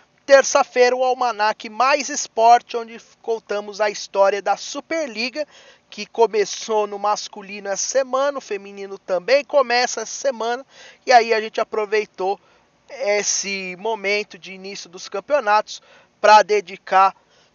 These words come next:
né, uma boa parte do nosso conteúdo aí ao voleibol. Espero que tenham curtido. Você perdeu esses podcasts que eu falei,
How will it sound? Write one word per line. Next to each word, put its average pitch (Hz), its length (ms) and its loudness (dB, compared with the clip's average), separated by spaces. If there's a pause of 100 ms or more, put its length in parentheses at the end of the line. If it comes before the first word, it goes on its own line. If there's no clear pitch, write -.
né, 185 340 4 (180)
uma 190 220 4
boa 190 240 2
parte 185 320 2
do 180 140 -10
nosso 185 300 -2
conteúdo 170 680 -6
aí 165 240 -2
ao 175 360 4
voleibol. 196 960 4
Espero 269 460 2
que 262 140 -10
tenham 254 320 -4
curtido. 370 640 -2
Você 226 220 -8
perdeu 202 320 -4
esses - 180 -10
podcasts 190 560 -2
que - 80 -12
eu 190 60 -6
falei, 208 500 2